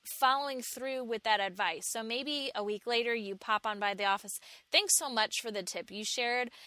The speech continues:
in connecting with my students. I tried it this week and I already feel like we're off to a much better start." That lets them know that not only are you asking to make conversation,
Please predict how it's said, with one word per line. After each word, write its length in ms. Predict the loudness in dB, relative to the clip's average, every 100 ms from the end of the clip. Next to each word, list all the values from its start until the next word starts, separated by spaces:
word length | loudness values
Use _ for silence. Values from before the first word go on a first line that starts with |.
| -8
in 140 | -6
connecting 500 | -6 -2 -2 0 -4
with 160 | -4 -6
my 140 | -6
students. 500 | -4 -4 -4 -4 -4 -4
I 120 | -4
tried 300 | -2 0 2
it 120 | 0
this 200 | -2 -2
week 260 | -2 -4 -4
and 100 | -4
I 160 | -2 0
already 320 | 2 2 0
feel 220 | -4 -4
like 160 | -4 -6
we're 120 | -8 -4
off 300 | -4 -4 -8 -6
to 120 | -4
a 80 | -4
much 300 | -4 -4 -4
better 240 | -6 -4
start." 360 | -4 -4 -6 -10 -20 -20 _
That 200 | 6 6
lets 180 | 4 0
them 200 | -2 -2
know 160 | 0 0
that 180 | 0 0
not 160 | 0
only 280 | 0 -2 -2
are 60 | -2
you 240 | -2 -4 2
asking 520 | 2 2 -2 -4 -6
to 100 | -6
make 200 | -6 -6
conversation, 960 | -8 -10 -8 -6 -6 -6 -6 -6 -8